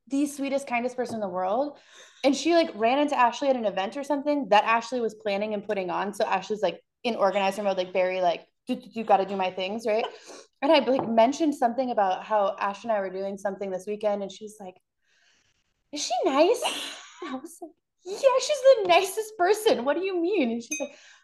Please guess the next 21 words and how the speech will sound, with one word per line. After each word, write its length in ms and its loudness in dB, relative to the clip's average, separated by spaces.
"I 100 8
don't 120 4
know. 360 4
She 120 -2
just 260 -10
didn't, 220 0
she 220 -14
just 260 -14
seemed 300 0
like 100 0
she 140 -6
didn't 140 -2
wanna 120 2
talk 320 -2
to 100 -2
me." 220 0
And 80 2
I 60 -4
was 180 -10
like, 240 -8
"Well, 180 -8